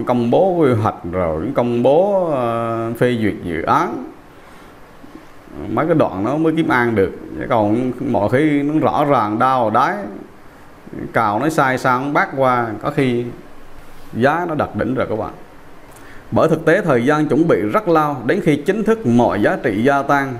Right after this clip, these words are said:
trong đó có cả giá kỳ vọng đều được cơn sốt trước đó cộng hết vào rồi. Giống như cái ý nãy mình chia sẻ với các bạn đó. Lên cỡ bốn năm cơn sốt như vậy thì nó, nó cộng hết vào trong cái giá rồi.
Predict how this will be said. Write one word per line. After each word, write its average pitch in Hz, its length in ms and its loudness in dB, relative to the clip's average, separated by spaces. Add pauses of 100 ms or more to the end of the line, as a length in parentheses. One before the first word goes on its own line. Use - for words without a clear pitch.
(300)
trong 143 300 4
đó 165 300 2
có 185 120 2
cả 117 320 -2
giá 139 360 2
kỳ 120 120 2
vọng 87 380 0
đều 113 360 4
được 101 220 0 (120)
cơn 151 320 4
sốt 175 240 0 (120)
trước 175 200 0
đó 156 220 0 (160)
cộng - 220 -2
hết 180 240 -6
vào 104 220 2
rồi. 82 200 -2 (760)
Giống 175 260 -2
như 147 80 2
cái 135 160 2
ý 190 120 0
nãy 101 220 0
mình 120 200 -2
chia 131 160 0
sẻ - 260 -2
với - 100 -6
các - 60 -8
bạn - 200 -4
đó. - 60 -6 (1200)
Lên 143 280 2
cỡ 135 520 4
bốn 175 260 0
năm 147 180 0
cơn 139 120 0
sốt 160 260 0
như 151 80 -2
vậy 107 240 2
thì 104 140 2
nó, 107 100 -2
nó - 200 -6 (100)
cộng 104 240 -2
hết 143 160 -2
vào 113 120 -2
trong 113 140 -2
cái 123 100 -2
giá 135 220 0 (120)
rồi. 92 160 -4